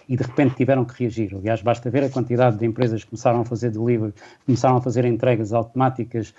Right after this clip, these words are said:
eh, e a aceitar encomendas por online, ou seja, o, o comércio eletrónico,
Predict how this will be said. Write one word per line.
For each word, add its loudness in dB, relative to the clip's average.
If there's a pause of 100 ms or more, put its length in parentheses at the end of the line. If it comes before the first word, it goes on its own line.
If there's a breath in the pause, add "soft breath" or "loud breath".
(280 loud breath)
eh, 0
e 4
a 4
aceitar 0
encomendas 0
por -6
online, 2
ou 0
seja, -4 (340 soft breath)
o, -4
o 0
comércio 2
eletrónico, 0